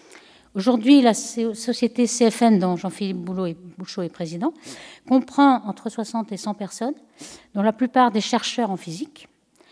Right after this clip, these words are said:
En deux mille quatorze, la société a essaimé en Angleterre avec C F M Imperial Institute for Quantitative Finance.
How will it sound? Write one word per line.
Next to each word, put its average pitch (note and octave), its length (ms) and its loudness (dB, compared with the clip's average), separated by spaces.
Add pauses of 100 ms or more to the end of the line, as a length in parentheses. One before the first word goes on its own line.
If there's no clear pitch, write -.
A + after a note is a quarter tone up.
(260)
En G3 80 -4
deux G3+ 120 2
mille C#4+ 160 10
quatorze, B3 500 2
la G3 80 0
société A3+ 500 -4
a F#3 160 -4
essaimé A#3+ 460 2
en G3+ 80 0
Angleterre G3+ 640 -4 (580)
avec G3+ 480 -6
C - 320 2
F - 160 -4
M A#3+ 260 4
Imperial A#3 520 2
Institute A#3 500 -6
for F#3+ 220 -8
Quantitative G#3 580 -6
Finance. G3 600 -6